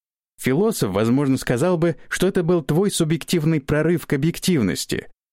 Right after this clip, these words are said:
когда ты отдал себя миру, а мир тебя принял, и вас уже было не разделить. Пожалуй, именно это, глубокий покой, что порой приходит к хирургу, когда он оперирует,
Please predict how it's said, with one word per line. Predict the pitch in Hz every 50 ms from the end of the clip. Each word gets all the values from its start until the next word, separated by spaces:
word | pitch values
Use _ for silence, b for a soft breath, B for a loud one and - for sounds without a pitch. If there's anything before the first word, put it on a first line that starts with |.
| - -
когда | 101 104 110 139 135
ты | - 143 -
отдал | - 170 185 170 135 131 127 113
себя | - - 123 117 120
миру, | 123 151 202 214 190 143 101 - - B B B B B B
а | - 117
мир | 151 196 214 165
тебя | - 160 151 165 -
принял, | - - 165 202 214 202 196 190 185 - - - - - -
и | 113
вас | 113 151 180 175 -
уже | 170 143 151
было | 127 113 143 147 143
не | 127 127 135 131
разделить. | 127 113 113 110 120 120 107 92 - - - - - - - _ _ _ _ _ _ _ _ _ _ _ _ -
Пожалуй, | 95 98 101 127 143 139 139 139
именно | 143 143 143 147 139 139 139
это, | 147 - 156 165 156 123 - - 85
глубокий | 85 92 107 120 135 147 135 - 135 -
покой, | - 127 117 - - 214 202 170
что | - - - 95
порой | - 110 123 131 127
приходит | - - 123 - 143 131 110 98 -
к | -
хирургу, | - - 135 143 185 202 180 151 151 147 131
когда | 143 127 127 139 139
он | 135
оперирует, | 131 131 - 127 131 139 131 131 127 123 -